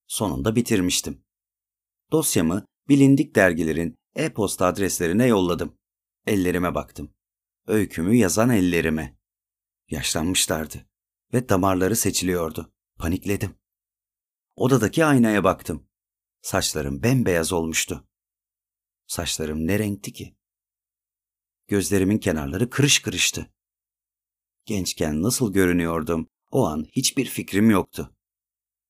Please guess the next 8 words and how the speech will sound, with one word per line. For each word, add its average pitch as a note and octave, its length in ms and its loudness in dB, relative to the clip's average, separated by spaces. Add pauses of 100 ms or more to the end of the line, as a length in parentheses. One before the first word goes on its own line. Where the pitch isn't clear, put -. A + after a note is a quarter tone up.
(320)
Öykümü A2 380 0
yazmakla F#2+ 520 0
uğraşırken F2+ 760 0 (420)
kendimi G2 460 -2
betimlemeyi G2 560 2
unutmuştum. F#2 720 -2 (840)
Nasıl G2 320 -2
biriydim? D2+ 720 -4